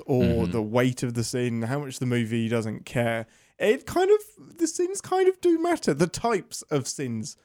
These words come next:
Speaker 1: matter is what
Speaker 2: Mm-hmm.
Speaker 1: I've kind of learned. And that's something that I thought would be really safe, like Top Gun or Minority Report, got further than I thought they would, um, based
Speaker 2: Yeah.
Speaker 1: on the length and, and weight of them.
Speaker 2: Yeah,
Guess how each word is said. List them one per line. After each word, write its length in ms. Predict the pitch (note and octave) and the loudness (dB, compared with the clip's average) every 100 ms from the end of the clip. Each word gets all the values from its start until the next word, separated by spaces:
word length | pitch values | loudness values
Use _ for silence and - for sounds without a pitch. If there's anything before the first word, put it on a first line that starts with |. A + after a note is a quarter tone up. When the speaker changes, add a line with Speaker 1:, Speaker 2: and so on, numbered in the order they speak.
| _ - | _ -4
Speaker 1:
matter 400 | B2+ - G#2 G#2 | -4 -4 -4 -2
is 180 | A#2 | 0
what 120 | A2+ - | 2 4
Speaker 2:
Mm-hmm. 120 | A2+ | 4
Speaker 1:
I've 300 | A2 G#2+ - | 0 -2 -10
kind 240 | - A2+ G#2+ | -4 -2 0
of 80 | G#2+ | 0
learned. 340 | G2+ G2+ G2+ _ _ _ _ C#3+ | -2 -4 -10 _ _ _ _ -2
And 180 | D3 | 0
that's 100 | D3 | 0
something 340 | F3 G3+ A3 D3+ | 0 0 2 4
that 100 | C3 | 4
I 100 | A#2+ | 4
thought 240 | D3 D3 | 2 2
would 100 | C3 | 0
be 140 | A#2+ A2 | 0 4
really 300 | A#2 A2 G#2+ | 4 2 -2
safe, 380 | C#3+ C3 - A#2 | -2 -2 -2 -6
like 180 | A2 - - | -6 -10 -8
Top 260 | - C3 C#3 | -4 -2 2
Gun 400 | B2 A#2 A#2 A2+ | 4 4 4 4
or 380 | A2 G#2+ G#2 - _ _ B2 | 4 4 0 -6 _ _ -2
Minority 480 | A#2+ A#2+ B2 A#2 A2 | 2 4 4 0 -2
Report, 440 | A2 G2+ A#2 A2+ | -4 -2 0 0
got 160 | A#2+ - | -2 -2
further 420 | - C3 B2 A#2 | 2 4 4 0
than 380 | A2+ A2 G#2+ G#2 _ _ | 0 -2 -4 -12 _ _
I 120 | C#3+ A2+ | -6 -2
thought 420 | - C#3+ A2+ - | 0 0 0 -6
they 140 | G#2+ | -6
would, 300 | G#2 G#2 - _ - | -6 -10 -16 _ -8
um, 240 | A#2 A2 | -4 0
based 280 | G#2+ A#2 - | 2 0 0
Speaker 2:
Yeah. 80 | A#2 | -2
Speaker 1:
on 120 | A2 | -2
the 220 | G#2+ A2+ - _ _ - | -4 -6 -12 _ _ -4
length 440 | A#2+ A#2 - - | -2 -2 -6 -8
and, 280 | A#2+ G2+ G#2 | -8 -6 -8
and 240 | - A2+ A2 | -8 -6 0
weight 300 | A2+ G#2+ - | -2 -2 -10
of 160 | A2+ | -14
them. 160 | A2+ A2+ _ _ | -14 -16 _ _
Speaker 2:
Yeah, 240 | C2 C2+ | -10 -8